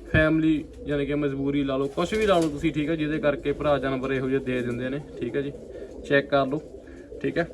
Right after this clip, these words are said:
ਤੇ ਆਹ ਵਾ ਜੀ ਆਪਣੀ ਮੁਕੰਮਲ ਦੂਜੀ ਕਬੂਤਰੀ ਸੀ ਬਾਬੇ ਭੁੱਚੋ ਵਾਲੇ ਕਬੂਤਰਾਂ ਦੇ ਵਿੱਚੋਂ, ਠੀਕ ਆ। ਤੇ ਉਮੀਦ ਕਰਦਾ ਭਰਾ ਤੁਹਾਡਾ ਕਿ ਤੁਹਾਨੂੰ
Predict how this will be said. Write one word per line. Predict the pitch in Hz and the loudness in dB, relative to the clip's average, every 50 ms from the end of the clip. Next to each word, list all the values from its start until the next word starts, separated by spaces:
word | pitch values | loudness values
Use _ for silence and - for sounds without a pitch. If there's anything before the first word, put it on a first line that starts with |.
| - - - - - - | -12 -16 -16 -16 -8 -4
ਤੇ | 117 113 104 - | -4 -4 -2 2
ਆਹ | - 139 135 156 165 165 | 4 4 6 6 6 4
ਵਾ | 170 | 4
ਜੀ | 160 175 185 | 2 2 2
ਆਪਣੀ | 170 165 - 170 170 160 | 0 2 2 2 4 4
ਮੁਕੰਮਲ | 160 160 - - 151 147 147 147 147 143 | 4 2 2 2 2 4 4 4 4 4
ਦੂਜੀ | 135 135 139 143 170 180 | 2 2 2 2 0 0
ਕਬੂਤਰੀ | 160 180 170 180 196 170 | 0 -2 -2 0 -2 0
ਸੀ | 185 180 | 0 2
ਬਾਬੇ | - 156 147 - 156 | 2 2 2 2 0
ਭੁੱਚੋ | - 180 180 - 156 | 0 0 0 0 0
ਵਾਲੇ | 151 147 143 139 | 2 2 2 2
ਕਬੂਤਰਾਂ | 143 170 170 - 180 180 | 2 -2 -2 0 0 2
ਦੇ | 175 165 | 2 2
ਵਿੱਚੋਂ, | 156 151 - 156 156 - - - - - - - | 0 0 -2 -4 -6 -6 -8 -12 -14 -10 -8 -6
ਠੀਕ | 143 - 175 | -4 -2 -2
ਆ। | 185 - - - - - - - - - | -4 -4 -8 -14 -16 -18 -18 -20 -8 0
ਤੇ | 143 143 | 2 4
ਉਮੀਦ | 139 143 143 151 165 | 4 6 6 4 6
ਕਰਦਾ | 160 160 151 139 147 147 | 6 6 4 6 6 2
ਭਰਾ | 143 151 165 160 | 4 6 4 4
ਤੁਹਾਡਾ | 156 151 143 135 139 139 | 4 2 0 0 -2 -2
ਕਿ | - 139 139 | 0 -2 -4
ਤੁਹਾਨੂੰ | 131 - 127 120 131 135 131 | -2 -2 -2 -2 0 0 -2